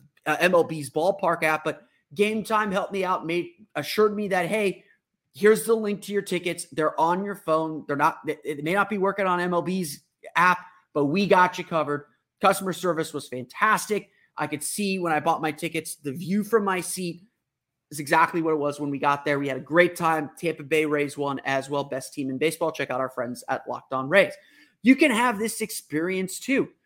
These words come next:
Game Time is the best place to get last-minute ticket deals, and it's the fastest growing ticket app in the country for a reason.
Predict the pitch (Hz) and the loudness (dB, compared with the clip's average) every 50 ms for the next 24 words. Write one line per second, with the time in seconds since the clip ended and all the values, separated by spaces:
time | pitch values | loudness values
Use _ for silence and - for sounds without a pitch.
0 | _ _ _ _ _ _ _ _ _ _ _ _ _ - 214 233 240 233 - 247 | _ _ _ _ _ _ _ _ _ _ _ _ _ 6 6 6 6 4 2 4
1 | 226 220 196 185 - 160 131 - - - 196 208 208 - - - 190 170 156 135 | 4 4 2 -2 -4 -6 -8 -4 -2 0 0 0 -2 -6 -4 -2 0 0 0 0
2 | 135 - - - _ _ _ _ _ _ _ _ _ _ _ _ _ _ _ - | -4 -8 -12 -16 _ _ _ _ _ _ _ _ _ _ _ _ _ _ _ -8
3 | 156 160 160 165 147 156 160 170 170 170 - 208 208 196 202 202 175 160 147 170 | -2 0 2 2 4 4 4 4 4 2 0 -4 -4 -4 -2 -4 -6 -6 -4 -2
4 | 160 151 151 - - 160 156 151 175 165 - - 196 196 208 208 208 220 190 - | -2 -2 -4 -6 -8 -10 -8 -10 -12 -14 -8 -4 0 0 0 0 -2 -6 -6 -4
5 | 208 190 190 185 - - 190 190 202 - - 175 180 185 180 - - 190 196 196 | -2 -2 -2 -4 -6 -6 -6 -6 -6 -2 0 2 2 2 0 -2 -2 -2 0 0
6 | 202 196 - - - - 170 175 170 - 196 185 170 - - _ - 165 160 160 | -2 -6 -8 -10 -8 -6 -6 -6 -4 -4 -4 -6 -6 -6 -8 _ -2 0 2 2
7 | 160 - - 156 160 156 160 156 151 160 175 202 208 165 - 147 - | 0 0 -2 -2 -2 0 0 -2 -4 -4 -2 -2 -2 0 -2 -4 -4